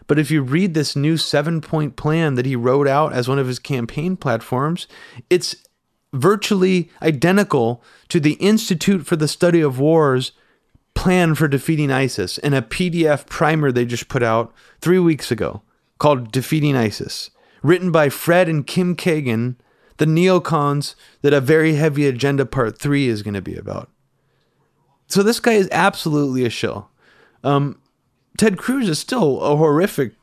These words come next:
terrible, uh, candidate, and he is pretty much a neocon, but he's not completely beholden to them.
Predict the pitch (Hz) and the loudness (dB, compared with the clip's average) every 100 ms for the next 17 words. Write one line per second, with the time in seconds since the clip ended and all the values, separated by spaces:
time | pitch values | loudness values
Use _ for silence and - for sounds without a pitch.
0 | _ _ _ _ - 247 262 170 131 104 | _ _ _ _ 0 4 4 4 0 0
1 | 76 123 123 - 208 240 147 156 - 175 | 0 0 0 0 0 2 4 2 0 0
2 | 175 190 240 254 170 - 170 131 - 123 | 2 2 2 0 -2 -2 -2 0 -2 -2
3 | 123 120 - 139 165 - - - - _ | 0 -2 -2 -2 -2 -6 -14 -20 -20 _
4 | - 185 196 143 151 180 180 - - 147 | 0 2 2 2 2 2 2 -2 -4 -4
5 | - 185 185 139 139 123 - _ _ _ | -2 -2 0 0 0 -2 -6 _ _ _
6 | _ 151 120 123 156 143 107 107 78 64 | _ -4 0 2 2 0 -4 -6 -8 -10
7 | 98 | -14